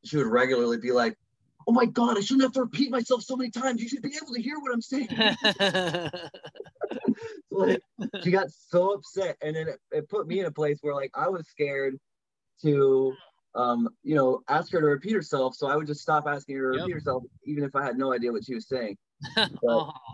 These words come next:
Speaker 1: yeah, my,
Speaker 2: That's
Speaker 1: my hearing was pretty, it was pretty bad, especially for a relatively young person,
Speaker 2: Yeah.
Speaker 1: and, uh, I had to ask people to repeat themselves all the time.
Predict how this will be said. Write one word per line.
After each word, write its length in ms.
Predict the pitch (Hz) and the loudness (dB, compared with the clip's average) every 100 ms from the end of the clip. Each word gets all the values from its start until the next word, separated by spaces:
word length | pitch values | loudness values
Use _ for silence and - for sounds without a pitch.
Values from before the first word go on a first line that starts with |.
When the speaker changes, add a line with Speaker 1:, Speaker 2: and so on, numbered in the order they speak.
| - - _ _ _ | -16 -20 _ _ _
Speaker 1:
yeah, 160 | 143 135 | 0 2
my, 140 | 151 | 2
Speaker 2:
That's 100 | 160 | 0
Speaker 1:
my 140 | 156 180 | 0 0
hearing 300 | 208 202 165 | 0 0 0
was 140 | 147 | -4
pretty, 420 | - 190 156 135 - | -4 -6 -4 -6 -6
it 20 | |
was 100 | 147 | -8
pretty 220 | - 202 147 | -4 -4 -2
bad, 260 | 147 139 | 0 0
especially 400 | 120 147 143 147 | 0 -6 -8 -8
for 260 | 131 135 131 | -10 -4 -2
a 200 | 110 107 - _ | 0 -2 -6 _
relatively 580 | 127 143 135 147 127 123 | 0 2 2 0 0 0
young 280 | 127 135 131 | 0 2 2
person, 480 | 127 120 - 101 98 _ - | 0 -2 -2 -8 -10 _ -6
Speaker 2:
Yeah. 200 | 104 110 | -2 0
Speaker 1:
and, 220 | 107 101 101 | 2 2 2
uh, 140 | 95 95 - | 2 0 -4
I 60 | 117 | 0
had 160 | 143 135 | 2 2
to 200 | 120 120 | 0 0
ask 220 | 127 - | -2 -4
people 220 | 123 113 | -8 -8
to 80 | 107 | -8
repeat 240 | 104 123 | -8 -6
themselves 480 | 117 110 107 98 98 _ - | -8 -4 -2 -2 -4 _ -2
all 540 | 113 117 110 98 101 - - | 0 2 2 2 -2 -8 -16
the 80 | |
time. 440 | 90 107 95 87 | -10 -4 -4 -4